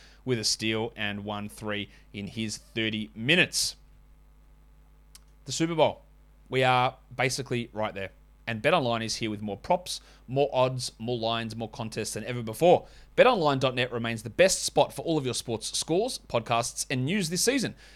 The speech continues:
And it's not just football. BetOnline has up-to-the-minute info on pro and college hoops, N H L, boxing, U F C, along with real, well, not real, with live real-time updates on current games. Don't wait to take advantage of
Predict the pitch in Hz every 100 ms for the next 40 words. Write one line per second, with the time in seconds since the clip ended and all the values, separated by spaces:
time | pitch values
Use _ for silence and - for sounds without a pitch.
0 | - 156 170 277 269 151 - 101 - 120
1 | 180 233 143 135 131 113 190 - 208 180
2 | 160 147 143 113 107 - 180 185 - 117
3 | 107 104 101 - 185 180 117 110 113 143
4 | 143 127 170 143 - 127 127 - - 127
5 | 123 110 120 175 190 185 185 - - 104
6 | - 117 143 60 87 104 175 131 131 123
7 | 160 220 120 107 117 123 127 117 113 -
8 | 117 113 - - 123 127 - 135 131 135
9 | 104 120 131 101 - 185 220 160 147 139
10 | 127 123 110 113 110